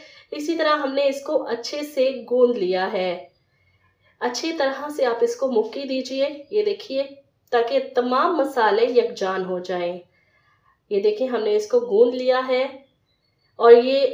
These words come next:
अभी डो कितनी नरम है। इसको सख्त करने के लिए हमें एक घंटे के लिए फ्रीज़र में रखना पड़ेगा। तो चलिए मैं इसको फ्रीज़र में रखती हूँ। एक घंटे बाद देखें ये कितनी जो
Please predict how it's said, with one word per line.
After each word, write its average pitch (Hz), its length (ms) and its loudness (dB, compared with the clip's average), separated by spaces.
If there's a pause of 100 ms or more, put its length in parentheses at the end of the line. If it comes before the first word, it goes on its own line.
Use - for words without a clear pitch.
(100)
अभी 240 240 -2
डो 240 280 12
कितनी 285 400 -2
नरम 196 340 2
है। 208 280 -2
इसको 254 320 -4
सख्त - 480 -4
करने 294 280 0
के 294 100 -6
लिए 294 140 -4
हमें 269 220 -2
एक 254 320 0
घंटे 240 320 0
के 254 100 -2
लिए 277 120 -4
फ्रीज़र 226 420 4
में 269 140 2
रखना 208 340 -2
पड़ेगा। 190 360 -2
तो 214 120 -2
चलिए 247 260 2
मैं 254 120 2
इसको 247 240 0
फ्रीज़र 233 400 2
में 226 120 2
रखती 262 360 -6
हूँ। 262 340 2 (360)
एक 277 200 -2
घंटे 285 340 -2
बाद 247 380 0 (1000)
देखें 262 460 4
ये 269 160 0 (100)
कितनी 302 840 -2
जो 262 280 12